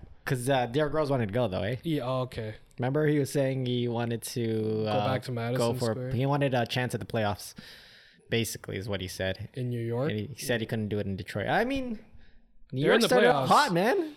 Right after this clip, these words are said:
Speaker 2: they're
Speaker 1: they're
Speaker 2: still
Speaker 1: in the
Speaker 2: in the
Speaker 1: playoffs right
Speaker 2: playoffs,
Speaker 1: now.
Speaker 2: yeah.
Speaker 1: They're doing well this year. Um, and it seems like everyone's having fun, uh, you know? They got Julius Randle, who's an all-star this year,
Speaker 2: Yeah.
Speaker 1: uh, which is incredible, by the way. Um,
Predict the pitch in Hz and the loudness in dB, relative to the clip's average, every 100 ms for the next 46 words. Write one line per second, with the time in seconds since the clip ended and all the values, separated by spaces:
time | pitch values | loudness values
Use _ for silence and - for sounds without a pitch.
0 | - - 160 240 254 220 180 185 151 139 | -6 0 6 6 6 6 6 6 6 6
1 | 147 127 117 117 127 123 117 175 285 302 | 2 2 2 0 -2 -4 -4 0 2 4
2 | 302 190 139 127 113 95 - - - - | 6 4 2 0 0 -2 -10 -20 -20 -20
3 | - - 120 120 131 139 131 123 180 - | -10 -2 0 0 0 0 -2 -4 -10 -6
4 | 151 202 214 196 196 190 180 175 165 - | -2 0 2 2 4 4 4 2 0 0
5 | 190 131 110 123 123 120 147 156 180 139 | 0 2 0 -2 -2 0 0 -2 -4 -6
6 | 123 135 135 160 143 180 202 - 156 156 | -4 -2 0 -2 0 0 0 0 -2 0
7 | 156 135 123 120 113 151 175 - 117 110 | 0 0 -2 -2 0 0 0 0 0 0
8 | 110 - 110 110 123 123 117 107 110 - | -2 -4 -4 -4 -4 -6 -6 -8 -10 -12
9 | - 104 104 104 107 110 110 110 107 104 | -6 -4 -2 -2 -4 -4 -4 -2 -2 -2
10 | 104 107 104 107 123 180 - - - _ | -2 -2 -2 -2 -2 -6 -12 -20 -20 _
11 | - 107 107 107 110 104 | -8 -4 -4 -4 -6 -8